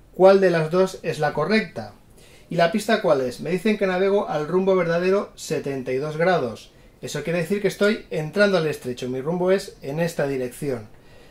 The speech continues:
Por lo tanto, si estoy entrando en el estrecho, la vía correcta en el dispositivo de separación de tráfico sería esta. Si me encontrase aquí, estaría navegando en contradirección. Por lo tanto,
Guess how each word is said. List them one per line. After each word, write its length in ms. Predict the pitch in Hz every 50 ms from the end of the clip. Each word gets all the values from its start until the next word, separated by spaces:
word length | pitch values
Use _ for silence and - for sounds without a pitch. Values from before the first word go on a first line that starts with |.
| - - - - -
Por 100 | 139 139
lo 100 | 143 143
tanto, 520 | 151 170 180 185 165 185 196 208 220 - - - - - - -
si 240 | - - - - 135
estoy 220 | 131 - - 180
entrando 340 | 175 180 180 190 190 190 190
en 40 | 190
el 120 | 185 185
estrecho, 520 | 175 165 - 202 196 196 - 190 196 - -
la 280 | - 180 143 139 139 139
vía 260 | 147 180 202 202 196
correcta 460 | 196 196 185 190 208 214 180 - -
en 80 | 143 139
el 80 | 139 135
dispositivo 560 | 123 - - 147 120 135 139 165 185 175 170
de 80 | 147
separación 440 | - 135 123 - 143 143 - 180 180
de 100 | 185 185
tráfico 480 | 185 196 190 - 196 190 202 214 220 -
sería 380 | - - 151 143 156 175 202
esta. 340 | 233 220 - - 123 107 - - - - - -
Si 120 | - 143
me 100 | 131 131
encontrase 440 | 127 - 127 127 123 160 160 - 175
aquí, 180 | 165 - 185 190
estaría 320 | 180 - - 139 143 160
navegando 540 | 165 165 165 170 175 175 175 180 185 190 190
en 180 | - 147 139 139
contradirección. 800 | - 165 175 175 175 170 156 143 127 120 117 - - 117 110 113
Por 120 | - 123
lo 80 | 127 127
tanto, 420 | - 165 170 151 - 123 110 104